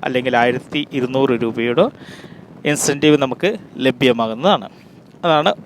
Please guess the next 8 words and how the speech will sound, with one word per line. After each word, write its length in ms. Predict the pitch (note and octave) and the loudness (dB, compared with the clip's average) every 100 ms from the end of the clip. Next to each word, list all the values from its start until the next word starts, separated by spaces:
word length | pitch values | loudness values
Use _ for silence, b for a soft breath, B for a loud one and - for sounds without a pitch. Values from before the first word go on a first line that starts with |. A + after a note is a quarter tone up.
| - | -4
ഒരു 200 | - F3+ | 6 8
ഓഫർ 420 | D3 B2 - F3 G#3 - | 10 8 4 0 0 -2
കമ്പനി 240 | C3+ C#3 | 0 -2
ഈ 200 | D3 C#3+ | -4 -4
പ്രാവശ്യം 440 | C#3 B2 A#2 B2 A2+ | 0 0 0 -8 -12
തന്നിട്ടുള്ളത്. 460 | G#2+ G2+ A#2 A3 B B B | -12 -8 -4 -6 B B B
മറ്റൊരു 540 | G3 G3+ - A3+ G#3 - - | 0 2 4 6 4 0 -8
സ്പെഷ്യൽ 560 | - F3+ F3 A3 A3+ | 0 2 2 -2 -6